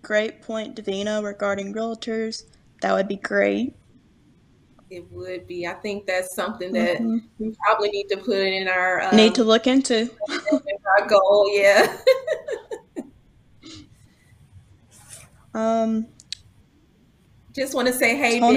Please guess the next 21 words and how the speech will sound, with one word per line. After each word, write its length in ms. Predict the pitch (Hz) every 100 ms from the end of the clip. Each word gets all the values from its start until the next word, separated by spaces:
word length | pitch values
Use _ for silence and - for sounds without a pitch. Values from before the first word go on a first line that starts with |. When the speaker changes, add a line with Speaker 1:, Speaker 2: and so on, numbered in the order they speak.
| 269
Speaker 2:
Betty. 80 | 247
Speaker 1:
and 80 |
Speaker 2:
Betty's 340 | 240 240 233 226
one 140 | 214 -
of 80 | -
our 240 | 208 208
board 320 | 214 208 202 190
members. 520 | 185 180 185 214 -
So, 400 | 175 175 180 - _
hey, 340 | - 226 277 -
hello, 360 | 320 311 247
Betty. 580 | 226 202 208 208 220 220 -
Betty 200 | 202 196 202
Moore, 240 | 208 202
she's 260 | 285 233 214
one 120 | 185
of 100 | -
our 220 | 190 190
board 200 | 196 196 180
members. 560 | 180 - 196 294 285 - 359 - 320 277 - - - _ -
<laughs> 200 | 311 311